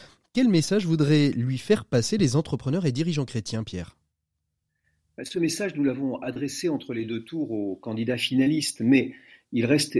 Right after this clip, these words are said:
Speaker 2: évidemment valable après le choix des électeurs de, de dimanche dernier. Il se veut en fait, euh, un message d'espérance, un message qui s'enracine fortement dans la pensée sociale chrétienne.
Speaker 1: Que dit-il exactement ?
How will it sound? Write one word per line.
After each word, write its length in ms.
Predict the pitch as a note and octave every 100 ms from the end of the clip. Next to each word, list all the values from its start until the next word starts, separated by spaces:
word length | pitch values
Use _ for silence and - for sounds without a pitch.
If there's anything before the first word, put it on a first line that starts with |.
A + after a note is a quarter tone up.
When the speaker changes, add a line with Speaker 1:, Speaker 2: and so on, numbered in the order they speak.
| -
Speaker 2:
évidemment 420 | B2 C3 A#2+ A#2
valable 480 | G#2 B2 C#3+ A2+ -
après 300 | G#2+ - C3+
le 80 | G#2+
choix 300 | - C#3 B2
des 180 | G#2 G2+
électeurs 440 | F#2+ - D3 A#2+
de, 260 | A2+ G2 F#2
de 120 | A2
dimanche 340 | A2 B2+ B2+
dernier. 440 | A#2 A#2 A2+ G2+ - - - _ -
Il 120 | B2
se 160 | - C3
veut 220 | A#2 D#3+
en 80 | G2
fait, 400 | - C#3+ D3 -
euh, 280 | F#2 F2 -
un 100 | G2+
message 460 | A2 G#2+ C3+ B2 A2
d'espérance, 720 | A#2+ - G#2+ E2 F2+ - -
un 100 | F#2+
message 420 | G2+ - B2 A#2+
qui 80 | -
s'enracine 540 | G#2 A#2 G#2 G#2 - B2
fortement 540 | A#2+ - - A2+ C#3
dans 120 | C3
la 180 | F#2+ F2+ _ -
pensée 520 | G#2 - A#2+ A2+ G2+
sociale 440 | - A#2+ - G#2+
chrétienne. 460 | - G#2 - D#2+ - _ _ _ _ - - - - - _ _ _ _ _ _ _ _ _ _
Speaker 1:
Que 80 | B3
dit-il 340 | G3 - C3
exactement ? 500 | G#2+ G#2+ - G2 F#2+